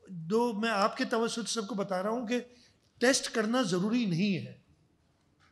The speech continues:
ये नहीं कि टेस्ट, अच्छा, टेस्ट करके अगर आप नेगेटिव भी आ गए तो ये नहीं कि आप ठीक हैं, आप आज नेगेटिव और कल पॉजिटिव आ सकते हैं। तो टेस्ट करना ज़रूरी नहीं है। सबसे ज़्यादा ज़रूरी है कि आप किसी, इस वक्त कोई भी, चाहे उसको,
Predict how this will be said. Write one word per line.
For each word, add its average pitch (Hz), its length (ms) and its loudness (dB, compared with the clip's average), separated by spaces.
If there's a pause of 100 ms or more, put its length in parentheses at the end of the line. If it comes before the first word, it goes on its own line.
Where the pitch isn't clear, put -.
(260)
ये 226 100 2
नहीं 285 120 2
कि 285 100 0
टेस्ट, 254 300 2
अच्छा, 214 200 0 (540)
टेस्ट 277 300 4
करके 262 240 2
अगर 269 160 2
आप 226 200 2
नेगेटिव 202 320 2
भी 285 180 4
आ 185 140 6
गए 185 160 2 (540)
तो 214 60 -2
ये 233 120 2
नहीं 330 120 0
कि 339 60 2
आप 240 200 4
ठीक 214 200 2
हैं, 139 240 -10 (600)
आप 180 280 -6
आज 226 300 4
नेगेटिव 240 380 0
और 247 80 6
कल 240 180 2
पॉजिटिव 190 420 0
आ 165 60 2
सकते 139 320 -8
हैं। - 140 -16 (920)
तो 202 60 0
टेस्ट 240 400 0
करना 262 200 0
ज़रूरी 214 340 -2
नहीं 208 220 0
है। 269 180 -2 (280)
सबसे 254 340 0
ज़्यादा 247 240 2
ज़रूरी 208 380 -2
है 202 200 2 (380)
कि 220 80 -6
आप 202 360 2
किसी, 226 260 -2 (260)
इस 247 180 -2
वक्त 262 180 2
कोई 269 140 4
भी, 262 140 0
चाहे 233 180 0
उसको, 226 240 -4